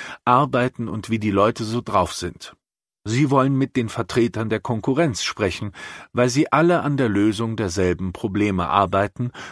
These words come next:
und jene dabei einen anderen Ansatz verfolgen. Sie wollen, dass ihre Projekte erfolgreich sind, also sprechen sie beim Mittagessen nicht nur mit ihren Teamkollegen. Sie gehen mit den Vertretern ihrer Zulieferer essen,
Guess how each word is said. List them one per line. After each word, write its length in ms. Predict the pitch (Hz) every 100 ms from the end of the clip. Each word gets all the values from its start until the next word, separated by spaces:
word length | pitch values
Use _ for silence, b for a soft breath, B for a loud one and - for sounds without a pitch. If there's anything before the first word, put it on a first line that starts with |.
| B
und 200 | - 143
jene 300 | 113 101 104
dabei 460 | 104 110 117 127 -
einen 260 | 123 131 135
anderen 420 | 110 107 117 131 -
Ansatz 520 | 143 117 87 78 -
verfolgen. 560 | 87 80 87 78 60 - _ _ _ _ _
Sie 240 | 123 131 123
wollen, 280 | 117 123 127
dass 160 | 131
ihre 240 | - 127 117
Projekte 460 | 123 104 95 -
erfolgreich 680 | - - 175 160 - 87 -
sind, 400 | 92 82 - -
also 320 | 113 107 101
sprechen 420 | - 95 85 104
sie 160 | 90 104
beim 200 | 104 101
Mittagessen 600 | 95 110 107 120 - 117
nicht 240 | 110 -
nur 140 | 120 120
mit 180 | 113
ihren 300 | - 123 113
Teamkollegen. 720 | - 190 135 101 95 92 90 85 _ _ _ -
Sie 160 | 139
gehen 280 | 131 151 147
mit 160 | 139 -
den 120 | 135
Vertretern 560 | - 143 - 104 123 113
ihrer 260 | 117 135
Zulieferer 760 | - - 196 113 90 98 82 85
essen, 380 | 92 - 80